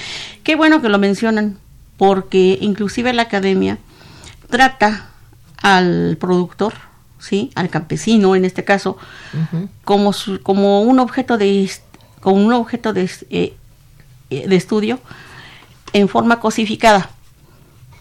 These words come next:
Speaker 1: Son personas humanas, ¿sí? Tienen necesidades básicas, tienen también cultura, tradición, y eso es lo que hoy día están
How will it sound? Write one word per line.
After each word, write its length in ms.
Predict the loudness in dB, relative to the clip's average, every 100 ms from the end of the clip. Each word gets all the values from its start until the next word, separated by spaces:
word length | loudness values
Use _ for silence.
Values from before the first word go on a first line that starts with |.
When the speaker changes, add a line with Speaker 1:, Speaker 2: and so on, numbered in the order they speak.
| -10
Speaker 1:
Son 260 | 0 2
personas 640 | 2 0 0 0 -2 -6 -16 -8
humanas, 720 | 0 2 2 0 -6 -16 -20 -20 -20 -20 -20 -20
¿sí? 280 | -4 -4 -4 -10 -20 -4
Tienen 380 | 2 4 4
necesidades 920 | 2 -2 -8 -8 -2 -2 0 -2 -4 -10
básicas, 720 | -6 -4 -2 -4 -8 -10 -14 -20 -20 -20 -20 -12
tienen 800 | -2 0 0 0 0 0 0 0 0
también 600 | 0 2 4 4 4 0
cultura, 680 | -2 -2 -2 0 0 -4 -12 -20 -16
tradición, 600 | -6 -2 -2 -2 -2 -2 -6 -16 -20 -20 _
y 220 | -2 0
eso 220 | 0 -2 -8
es 140 | -8
lo 100 | -8
que 100 | -4
hoy 120 | -2 -2
día 260 | -4 -6 -8 -20 -12
están 520 | -12 -6 -4 -4 -6